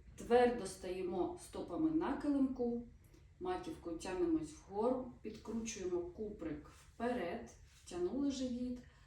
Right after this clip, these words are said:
розкрили грудну клітину, з'єднали лопатки, робимо вдих,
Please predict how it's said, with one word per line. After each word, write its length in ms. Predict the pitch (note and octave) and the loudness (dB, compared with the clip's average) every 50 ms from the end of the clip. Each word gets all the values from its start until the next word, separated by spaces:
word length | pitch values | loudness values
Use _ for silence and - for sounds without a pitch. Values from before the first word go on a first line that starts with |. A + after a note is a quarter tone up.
| - - - | -20 -18 -12
розкрили 560 | - D#4+ D#4+ - - - F3 F3+ G3 B3 C#4 C4 | -10 -8 -8 -8 -8 -6 -4 -2 0 0 2 2
грудну 400 | B3+ B3+ B3+ A3 A#3 A#3 A#3 A#3 | 2 0 0 0 -2 -2 -2 -2
клітину, 680 | A#3 A#3 A#3+ A#3+ - A#3 A#3 A#3 A3+ A3+ A3 A3 A3 - - - - - - - - - - - - - - - - - - | -4 -2 -2 -2 -2 -2 -2 -2 0 0 -2 -2 -4 -6 -10 -14 -20 -20 -20 -20 -20 -20 -20 -20 -20 -20 -20 -20 -20 -16 -10
з'єднали 460 | F4 F4 D#4 E4+ F4+ F4+ F4 E4+ - | -8 -6 -2 2 4 4 4 4 2
лопатки, 920 | D#4+ D#4 D#4+ D#4 - F#3 F#3 G3 A#3+ B3 - - - D4 D4 D4 D4 D4 - - - - | 2 0 -2 -4 -4 -4 -2 -2 -2 -2 -4 -6 -4 -2 0 0 0 -2 -6 -12 -14 -10
робимо 400 | - F3+ D#4+ D#4+ D#4+ - D#4 D4+ D4 | -8 -6 -6 -4 -2 0 0 0 0
вдих, 960 | - - - - E3+ F3 G3 B3 D4 D#4 D#4 D4+ D4 D4 - - - - - | -2 -6 -6 -6 -4 -2 0 2 2 4 4 4 2 0 -2 -4 -8 -14 -18